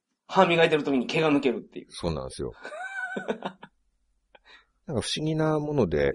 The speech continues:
Speaker 2: 同じ歯ブラシの毛なのに、
Speaker 1: はい。
Speaker 2: なんか土台についてる時は口に入っても全然気にならないのに、
Speaker 1: はい。
Speaker 2: 抜けて入ってくると途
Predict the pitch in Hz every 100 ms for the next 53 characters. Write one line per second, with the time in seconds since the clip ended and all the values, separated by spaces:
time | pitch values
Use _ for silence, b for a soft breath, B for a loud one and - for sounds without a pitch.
0 | - 147 180 202 202 165 160 143 - 104
1 | - - 120 117 - 123 120 73 90 127
2 | 82 113 107 - _ - - 147 95 101
3 | 160 220 202 - 311 - 127 - 85 82
4 | - - 107 98 107 - 67 67 135 147
5 | 147 131 135 123 117 85 60 58 64 65
6 | - 117 78 - - 151 220 254 262 226
7 | - 185 - 180 147 -